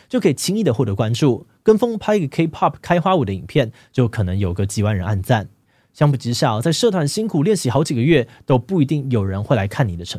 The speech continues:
罚。嗯，真的是有够残忍，但真实啊。简单来说呢，网络社群平台提供了一个更大的舞台，把那些表演欲强的学生都吸走了，而线下的表演性社团当然就会面临招生困境。哎，不过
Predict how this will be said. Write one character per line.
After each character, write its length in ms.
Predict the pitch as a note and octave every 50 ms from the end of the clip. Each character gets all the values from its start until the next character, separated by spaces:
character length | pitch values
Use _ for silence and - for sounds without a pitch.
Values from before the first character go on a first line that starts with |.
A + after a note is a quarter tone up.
| - G2+
罚。 280 | - G#2 F#2 F#2+ - - _ _ _ _ _ _ _ _ _ -
嗯， 360 | C#3 B2+ A#2+ A#2+ A#2+ A#2 A#2+
真 160 | B2 - D3
的 80 | C#3 B2+
是 340 | A#2+ - D3 C3 B2+ A#2+ A#2
有 160 | A2+ A2+ A2
够 220 | - F#3 F3+ D#3+
残 260 | D3+ - - - A2
忍， 200 | A#2+ C3+ A#2+ G2+
但 120 | G2+ A#2+ G#2+
真 220 | G#2 A2+ G#2 A2+
实 180 | A2+ - - -
啊。 100 | - C2+ - _ _ _ _ _ _ _ _ _ _ _ _
简 140 | - - C3
单 100 | D3+ G3+
来 100 | A3 G3+
说 200 | E3+ - F#3+ G3
呢， 120 | G3 F#3 E3+
网 200 | C#3 F3+ E3 E3+
络 100 | A3 B3
社 160 | - D#4 A#3+
群 140 | - F3 D3+
平 120 | D3 C#3+
台 200 | C#3 C#3 B2+ B2
提 200 | - - C3+ B2+
供 160 | C3 D#3 D3+
了 60 | C#3
一 40 | C3
个 80 | B2 A#2+
更 160 | - F#3 E3
大 120 | D#3+ D3+ C3+
的 80 | B2+
舞 200 | A#2 F#2 G2+ G2
台， 280 | F#2+ - - G#2+ G#2+ A#2
把 140 | A#2+ - A2+
那 140 | A2+ C3 C3+
些 160 | - D3 C3+
表 260 | B2 - C3 A#2+ C3+
演 160 | D3 C3 B2+
欲 160 | E3 G3 F#3
强 260 | D3 - - - G#2 G#2
的 60 | B2+
学 160 | B2 - A2+
生 140 | G#2 B2 A#2+
都 80 | B2+
吸 180 | B2 - - G3
走 180 | E3+ - C#3+ F#2+
了， 200 | G2 F#2+ E2+ - _ _ - _ _ _ -
而 120 | - D#3
线 280 | D3+ - - C4 A3 F3+
下 200 | E3 - G3+ F3
的 160 | C#3+ C3 A2
表 240 | - - B2+ A2+ C#3+
演 120 | D3+ A#2
性 200 | G2+ - D3+ C#3
社 160 | - - D#3+
团 240 | B2 - G#2+ F2+ F#2
当 200 | G2 B2+ B2+ C#3
然 140 | B2 G2+ G2+
就 100 | - A#2
会 60 | A2
面 180 | A2 B2+ B2 G#2+
临 140 | G2 F2 F#2
招 160 | - G2+ F#2+
生 160 | - G2+ F#2
困 180 | - A2+ E2+ F2
境。 240 | - - A2+ F#2 - _ _ _ _ _ _ _ _ _ _ _ -
哎， 80 | -
不 100 | C#3+ C3+
过 220 | C#3+ G#3+ G3+ E3+